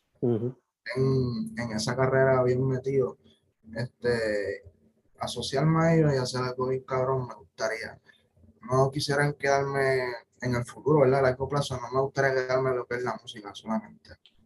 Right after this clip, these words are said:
Speaker 1: Mm.
Speaker 2: Quisiera expandir un poco en esa área. Sí, eso sí.
Speaker 1: Nice.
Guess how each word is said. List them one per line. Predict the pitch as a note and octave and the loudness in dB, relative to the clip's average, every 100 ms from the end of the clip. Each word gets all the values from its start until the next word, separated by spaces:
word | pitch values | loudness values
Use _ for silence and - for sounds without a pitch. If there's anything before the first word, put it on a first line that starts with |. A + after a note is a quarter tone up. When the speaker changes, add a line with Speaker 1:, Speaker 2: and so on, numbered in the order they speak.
| _ | _
Speaker 1:
Mm. | B2 A2 F#2+ _ _ _ _ | -4 -2 -4 _ _ _ _
Speaker 2:
Quisiera | B2 A#2+ | -6 -6
expandir | A#2 C3+ B2 A#2+ A#2+ | -2 -2 0 -2 -4
un | A2+ A2 - - - - _ _ _ - - _ - | -8 -12 -16 -20 -20 -20 _ _ _ -20 -20 _ -8
poco | A#2 A#2 | -8 -6
en | A2+ A#2 | -10 -10
esa | - A2 G#2+ | -6 -4 -2
área. | G2 - - - _ _ _ _ - _ - | -4 -8 -20 -20 _ _ _ _ -20 _ -2
Sí, | - - - - - - - _ | 2 4 4 2 2 0 -2 _
eso | - - | -12 -10
sí. | - - G2+ _ - - - _ _ - - | -10 -14 -16 _ -20 -20 -20 _ _ -16 -6
Speaker 1:
Nice. | A#2+ G#2 - - | -2 0 -2 -6